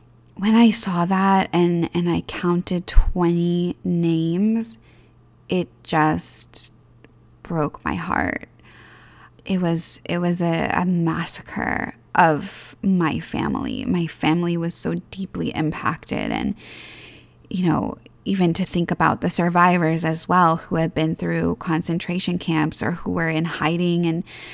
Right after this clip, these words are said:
how many family members they lost. And there's just so much trauma there, but there's also so much resilience as well.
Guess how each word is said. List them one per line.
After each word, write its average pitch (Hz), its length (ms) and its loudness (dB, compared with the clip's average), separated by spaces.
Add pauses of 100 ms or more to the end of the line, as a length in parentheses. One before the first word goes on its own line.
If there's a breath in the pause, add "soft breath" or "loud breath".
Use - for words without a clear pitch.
(120 loud breath)
how 185 200 0
many 175 240 2
family 165 460 0
members 165 460 0
they 160 180 -2
lost. 170 640 0
And 165 280 -2 (600 loud breath)
there's 170 200 2
just - 260 -2
so 208 180 4
much - 320 2
trauma 160 420 0
there, 76 400 0 (800)
but 196 140 2
there's 175 200 0
also 170 380 0
so 170 340 -2
much - 640 -2 (520 soft breath)
resilience - 960 -4
as 170 200 -6
well. - 420 -4